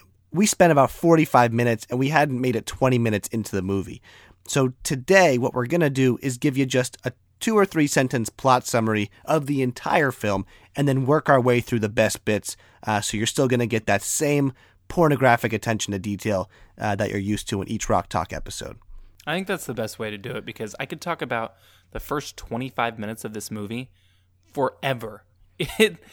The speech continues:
Speaker 2: so many crazy <laughs> things happen, one after the other. It's like you don't even have time to catch your breath, and suddenly you've watched forty-five minutes of this movie, and it just flies by. But I think it really is.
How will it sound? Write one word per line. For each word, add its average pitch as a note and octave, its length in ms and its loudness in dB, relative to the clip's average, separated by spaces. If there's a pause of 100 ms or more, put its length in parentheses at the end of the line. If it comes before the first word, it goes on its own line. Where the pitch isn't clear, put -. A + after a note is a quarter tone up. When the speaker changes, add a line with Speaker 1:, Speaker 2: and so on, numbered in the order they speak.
(140)
Speaker 2:
so F#3 280 0
many G3 200 2
crazy C#3+ 500 -2
<laughs> - 60 -8
things D#3 180 -6
happen, B2+ 460 -4
one B2+ 260 -4
after C3+ 180 -6
the A#2+ 120 -6
other. A#2 120 -6
It's C#3 200 -6
like D3 200 -6
you D#3+ 140 -10
don't G3+ 120 -4
even F3+ 100 -8
have C#3 160 -4
time C3+ 240 -6
to A#2+ 60 -6
catch - 280 -10
your A2+ 80 -8
breath, A#2 420 -4 (240)
and A#2+ 140 -6
suddenly C3 480 -4 (420)
you've A#2+ 200 -8
watched A#2 260 0
forty-five A#2 460 -6
minutes A2 260 -10
of G#2+ 60 -12
this A2 160 -12
movie, A2+ 240 -8
and D3 120 -14
it E3 60 -14
just D#3 240 -12
flies C3 560 -2
by. A2+ 400 -4 (220)
But C#3 100 2
I C3+ 60 0
think F#3 180 -8
it F3 100 -8
really D#3 380 -2
is. A#2 300 -6